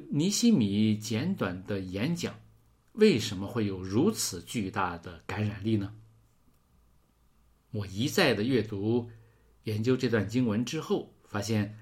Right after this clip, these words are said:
这当中包含着四个关键的因素。让尼希米的演讲有感染力和影响力的第一个因素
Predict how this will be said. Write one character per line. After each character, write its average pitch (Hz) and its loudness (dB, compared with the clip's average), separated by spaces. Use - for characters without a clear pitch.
这 233 2
当 175 -2
中 170 -2
包 147 -4
含 107 -4
着 107 -2
四 - -2
个 - -12
关 139 -4
键 135 -2
的 85 -10
因 87 -12
素。 107 -14
让 135 6
尼 147 6
希 160 0
米 131 4
的 110 2
演 120 4
讲 107 -2
有 101 -4
感 113 0
染 104 0
力 107 0
和 - -8
影 107 0
响 101 -2
力 113 0
的 110 -4
第 - -6
一 196 2
个 160 0
因 107 2
素 110 -6